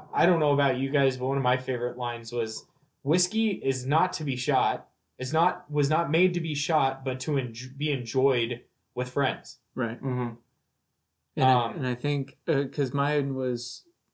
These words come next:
Speaker 2: that it, it's all about relationships and, or relationship, and it's
Speaker 1: Mm-hmm.
Speaker 2: one with the whiskey, and then also with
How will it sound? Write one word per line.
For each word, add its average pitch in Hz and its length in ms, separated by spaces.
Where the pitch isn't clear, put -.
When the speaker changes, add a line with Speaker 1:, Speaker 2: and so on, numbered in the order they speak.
Speaker 2:
that 131 340
it, 160 180
it's 143 200
all 127 160
about 120 240
relationships 110 760
and, 120 300
or 127 340
relationship, 143 880
and 127 160
it's 147 200
Speaker 1:
Mm-hmm. 160 300
Speaker 2:
one 147 300
with 143 240
the 143 80
whiskey, 139 400
and 123 160
then 117 100
also 117 400
with 110 260